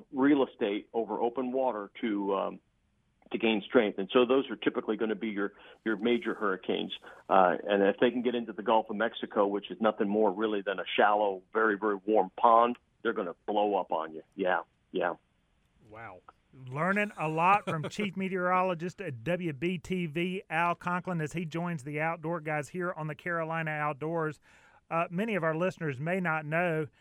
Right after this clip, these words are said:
Speaker 3: and we're gonna get to Al's outdoor passion and get a fishing report from him as well. But before we do, and we're sticking with some safety, at least how
Speaker 1: Yeah.
Speaker 3: we can act or react when we are outdoors. Al, I asked you about the hikers up on a ridge or something like that.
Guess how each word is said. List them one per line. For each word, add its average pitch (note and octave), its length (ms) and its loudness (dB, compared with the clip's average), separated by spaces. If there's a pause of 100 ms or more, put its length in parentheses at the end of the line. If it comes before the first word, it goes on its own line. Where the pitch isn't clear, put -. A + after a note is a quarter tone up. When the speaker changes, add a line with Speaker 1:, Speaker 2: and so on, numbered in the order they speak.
(120)
Speaker 3:
and D3 140 -4
we're F#3+ 60 -6
gonna F#3 180 -2
get C#3 320 -6
to - 260 -8
Al's E3 460 0 (160)
outdoor E3 500 -2
passion E3+ 560 -4
and C#3 240 -6
get D#3 140 -4
a C#3+ 80 -4
fishing F3+ 420 -6
report D#3+ 400 -6
from C#3 160 -8
him E3+ 400 -2
as C3+ 240 -6
well. D3+ 480 0 (400)
But F3 140 0
before B3 360 -4
we A3 140 -4
do, E3+ 340 0
and D3+ 120 -6
we're F3 80 -8
sticking F#3 400 -8
with D3 120 -6
some D3 160 -8
safety, D3 640 -4
at D3 160 -8
least F3+ 460 -6
how F#3 320 -2
Speaker 1:
Yeah. C#3+ 140 2
Speaker 3:
we F#3 80 -2
can E3+ 280 -6
act D#3+ 380 -4
or D#3+ 260 -2
react E3 540 -4
when D#3 180 -2
we F#3 180 -2
are D#3+ 120 -4
outdoors. D#3 640 -4 (340)
Al, F3+ 180 2
I F#3+ 200 -4
asked B3 180 -8
you G#3 60 -2
about D#3+ 260 -2
the C#3+ 80 -4
hikers F3 540 -2
up E3 120 -6
on E3+ 120 -6
a C#3+ 40 -6
ridge E3 420 -2
or C#3+ 100 -4
something E3 320 -8
like D#3 180 -2
that. F3+ 240 -6